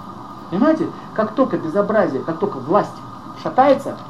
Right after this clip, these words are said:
неважно, во вселенной или в государстве,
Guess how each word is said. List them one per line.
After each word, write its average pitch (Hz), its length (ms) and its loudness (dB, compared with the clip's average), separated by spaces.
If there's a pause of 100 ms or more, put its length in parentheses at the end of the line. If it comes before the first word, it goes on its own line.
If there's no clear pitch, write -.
(1080)
неважно, 208 380 4
во 208 80 2
вселенной 202 440 2
или 165 80 0
в 180 60 -4
государстве, 170 600 0